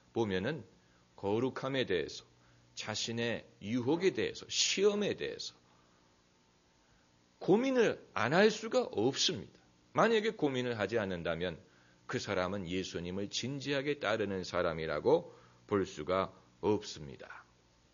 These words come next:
사람은 보통 하나를 가지면 다른 것까지 갖기가 어렵습니다. 그래서 공부를 잘하는 사람이 운동도 잘하기가 어렵고 또 머리가 좋은 사람이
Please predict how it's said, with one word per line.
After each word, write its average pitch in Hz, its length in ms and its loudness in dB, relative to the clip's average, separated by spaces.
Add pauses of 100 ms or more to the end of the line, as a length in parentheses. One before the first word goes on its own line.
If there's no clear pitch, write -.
(420)
사람은 175 560 4
보통 120 560 4 (880)
하나를 135 540 2
가지면 95 580 -2 (520)
다른 120 420 -2
것까지 123 640 -2
갖기가 95 520 -4
어렵습니다. 104 760 -2 (680)
그래서 113 540 2 (240)
공부를 113 540 0
잘하는 131 460 -2
사람이 113 600 -2
운동도 151 840 4
잘하기가 95 640 -2
어렵고 - 420 -4 (920)
또 82 160 2
머리가 175 500 6
좋은 156 380 4
사람이 135 560 -2